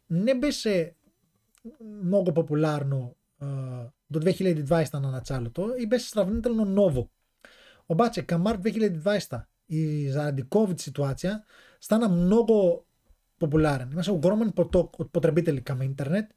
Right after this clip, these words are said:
Хората си търсиха нови социални медии, нови платформи, нови, е, нови начини да се забавляват. И вече TikTok стана повече от един и половина милиарда активни потребители до целия свят.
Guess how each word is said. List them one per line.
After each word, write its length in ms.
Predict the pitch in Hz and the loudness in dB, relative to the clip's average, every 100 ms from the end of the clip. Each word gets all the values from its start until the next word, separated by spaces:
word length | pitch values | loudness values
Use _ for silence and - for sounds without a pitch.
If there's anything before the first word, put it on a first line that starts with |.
| _ _ | _ _
Хората 280 | 190 202 196 | 2 2 2
си 160 | 175 156 | -4 -2
търсиха 340 | 233 220 196 | -2 -2 0
нови 460 | 170 196 190 165 143 | 4 4 4 2 0
социални 420 | - - 196 185 | -6 0 2 2
медии, 320 | 180 170 196 | 0 0 0
нови 360 | 160 175 180 175 | 2 2 2 0
платформи, 480 | 180 - 170 165 165 | -2 2 0 2 0
нови, 500 | 170 165 165 160 160 - - _ _ 143 | 2 2 2 2 -2 -16 -20 _ _ -8
е, 40 | 143 139 135 127 120 123 - 175 | -4 -4 -6 -8 -10 -12 -10 0
нови 260 | 175 170 | 2 4
начини 300 | 170 170 175 | 2 2 2
да 100 | 151 | 0
се 100 | 127 | 0
забавляват. 580 | 135 127 143 143 202 226 | -2 -2 -2 0 -2 -2
И 80 | 214 | 0
вече 340 | 202 220 233 | 0 0 -6
TikTok 360 | - - 233 - _ _ _ - | -4 -2 -2 -2 _ _ _ -10
стана 420 | - 208 226 196 - | -2 0 0 -2 0
повече 280 | 214 233 226 | 0 2 0
от 80 | |
един 400 | 165 147 214 220 - _ _ - | 0 2 0 0 -6 _ _ -8
и 120 | 185 | -2
половина 400 | 185 165 180 208 | 2 2 2 0
милиарда 440 | 180 165 190 185 185 | 2 2 2 0 -2
активни 300 | - 190 180 | -2 -6 -2
потребители 580 | 165 147 156 123 113 - 147 | 0 0 0 0 -6 -12 -10
до 100 | 151 | -2
целия 280 | 190 170 | 2 2
свят. 220 | - 143 | 0 -4